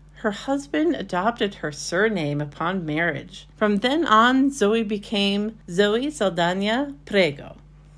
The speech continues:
and Marco became Marco Prego Saldana. Zoe and her husband have three sons,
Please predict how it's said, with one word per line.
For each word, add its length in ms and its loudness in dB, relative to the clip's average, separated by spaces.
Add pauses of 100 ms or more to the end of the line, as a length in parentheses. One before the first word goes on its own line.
(240)
and 220 2
Marco 680 0 (140)
became 680 -4
Marco 760 0
Prego 680 0 (100)
Saldana. 880 0 (120)
Zoe 460 0
and 220 2
her 220 0
husband 640 -2
have 420 -2
three 460 -6
sons, 600 -8